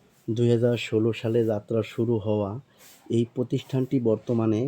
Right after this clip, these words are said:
গাজীপুর জেলার অন্যতম কালিয়াকৈর উপজেলার শ্রেষ্ঠ বিদ্যাপীঠ হিসাবে স্বীকৃতি লাভ করেছে। আলাদাভাবে নির্মাণ করা হয়েছে স্কুল ভবন,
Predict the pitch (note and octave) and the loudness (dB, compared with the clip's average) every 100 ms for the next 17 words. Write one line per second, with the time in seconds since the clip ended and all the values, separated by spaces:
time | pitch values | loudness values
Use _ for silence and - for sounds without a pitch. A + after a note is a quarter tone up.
0 | C#3 A2 A2 B2 - B2 A#2 G#2+ A2+ - | -2 0 0 -2 -4 -4 0 0 0 -2
1 | A#2 B2+ A#2+ G2 F#2 - _ _ _ _ | 0 2 0 -2 -8 -12 _ _ _ _
2 | - _ _ _ _ - - _ _ _ | -20 _ _ _ _ -20 -20 _ _ _
3 | _ - B2 C3 C3+ B2+ C3+ C3 A#2 B2 | _ -2 4 6 6 4 2 2 0 -2
4 | A#2 A2+ A2+ - C3 A2 - A#2 C#3 - | 0 0 0 0 -4 -4 -6 -4 -6 -8
5 | A2 A#2+ A#2+ A#2+ B2 A#2 A2 G#2+ A2+ A2 | -4 0 2 2 0 -2 -8 -4 -4 -4
6 | - A#2+ A#2+ B2+ G#2 F#2+ - G2 - F#2+ | -4 -4 -2 0 0 -4 -8 -8 -10 -16
7 | A2 _ _ _ _ _ _ _ _ _ | -20 _ _ _ _ _ _ _ _ _
8 | _ - _ _ _ - A#2 A#2 A#2+ A#2+ | _ -20 _ _ _ 0 4 6 6 4
9 | A2+ A2+ B2 A#2+ A2+ A2+ A#2 A#2 A2+ G#2 | 4 4 4 4 2 0 0 0 0 0
10 | A2 G#2+ - A#2 - A#2 - B2 A#2 G2+ | 0 0 -2 -4 -4 -8 -4 -2 0 -2
11 | G#2 A2 A2 | -4 -2 -2